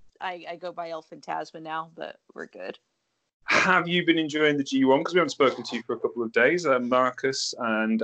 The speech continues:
Speaker 2: Alex and, uh, Mo took over for you. Have you been enjoying this particular jaunt down the G one road there?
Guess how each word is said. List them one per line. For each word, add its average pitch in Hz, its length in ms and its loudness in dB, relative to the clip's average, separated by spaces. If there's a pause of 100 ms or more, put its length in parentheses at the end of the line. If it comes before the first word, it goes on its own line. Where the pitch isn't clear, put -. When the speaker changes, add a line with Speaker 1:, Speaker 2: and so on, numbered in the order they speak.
Speaker 2:
Alex 127 420 0
and, 110 440 -2 (140)
uh, 110 240 -4
Mo 120 320 6
took 131 240 -6
over 131 300 0
for 160 240 -2
you. 196 160 0
Have 147 160 0
you 127 260 0
been 120 220 -4
enjoying 104 680 2
this 101 220 -6
particular 113 680 -2
jaunt 117 580 2
down 127 500 2
the 127 100 0
G 131 220 2
one 135 300 4
road 175 400 2
there? 247 360 -4